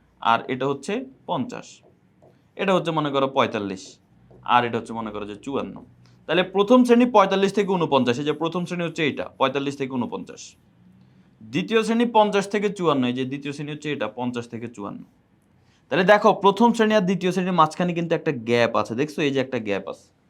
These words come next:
এটা ঊনপঞ্চাশে শেষ হয়েছে, পরেরটা পঞ্চাশে শুরু হয়েছে। এই ঊনপঞ্চাশ থেকে পঞ্চাশ একটা গ্যাপ আছে। এই যে ঊনপঞ্চাশে শেষ হয়েছে, পঞ্চাশে শুরু হয়েছে, চুয়ান্ন শেষ হয়েছে, পঞ্চান্নতে শুরু হয়েছে, একটা গ্যাপ থাকে। এই গ্যাপটাকে বল-, এই গ্যাপটা হচ্ছে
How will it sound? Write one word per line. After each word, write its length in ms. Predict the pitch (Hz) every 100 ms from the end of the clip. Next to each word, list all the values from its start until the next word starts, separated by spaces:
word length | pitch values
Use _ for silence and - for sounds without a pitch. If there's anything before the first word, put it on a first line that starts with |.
| _ _ _ _
এটা 160 | - 143
ঊনপঞ্চাশে 640 | 156 165 180 185 190 208
শেষ 200 | 214 202
হয়েছে, 200 | 208 233
পরেরটা 320 | 226 170 160
পঞ্চাশে 400 | 170 147 123 117
শুরু 220 | 120 110
হয়েছে। 220 | 85 - _ _ _ _ _ _ _ _
এই 80 | 131
ঊনপঞ্চাশ 440 | 151 151 170 190
থেকে 160 | 185 190
পঞ্চাশ 280 | 190 170 156
একটা 160 | 151
গ্যাপ 320 | 131 104 95 92
আছে। 220 | - _ _ _ _ -
এই 140 | 185
যে 100 | 214
ঊনপঞ্চাশে 520 | 208 196 208 202 208
শেষ 240 | 214 214 202
হয়েছে, 180 | 214 240
পঞ্চাশে 420 | 185 147 139 131
শুরু 220 | 123 107
হয়েছে, 220 | 98 - -
চুয়ান্ন 300 | 170 185 208
শেষ 180 | 208 214
হয়েছে, 280 | 214 214 269 262
পঞ্চান্নতে 540 | 202 202 175 170 151 147
শুরু 200 | 135 104
হয়েছে, 220 | 104 - _ _ _ _ -
একটা 200 | - 208
গ্যাপ 240 | 143 139 -
থাকে। 280 | 120 - - _ _ _ -
এই 240 | 196 233
গ্যাপটাকে 720 | 170 165 185 - - 208 214
বল-, 240 | 220 185 190
এই 200 | 175 190
গ্যাপটা 360 | 180 180 180
হচ্ছে 380 | 202 196 247 277